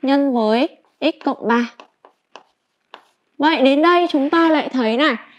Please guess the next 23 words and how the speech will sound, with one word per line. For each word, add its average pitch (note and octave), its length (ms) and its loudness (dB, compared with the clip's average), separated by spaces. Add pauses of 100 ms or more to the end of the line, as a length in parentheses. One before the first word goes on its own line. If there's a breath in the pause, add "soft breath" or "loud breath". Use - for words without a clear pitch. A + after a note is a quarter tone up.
(100)
các F4 100 0
bạn A#3 260 0
có B3+ 100 -2
thể D4 160 2
đặt A#3 260 -2
được A#3 140 -2
nhân D4+ 220 0
tử A#3 180 0
chung E4 380 0
ở G3+ 80 -6
trong C#4 260 -8
tử C4 340 -2
đúng F#3 120 -4
không? C4 140 2 (320 loud breath)
Là A3+ 160 0
hai D4+ 360 0
ra D4 120 -2
ngoài. A3 400 0 (1080)
Thì C#4+ 120 -4
ở A3 120 0
trong C4+ 300 2
sẽ C4+ 100 -6
còn A3 360 0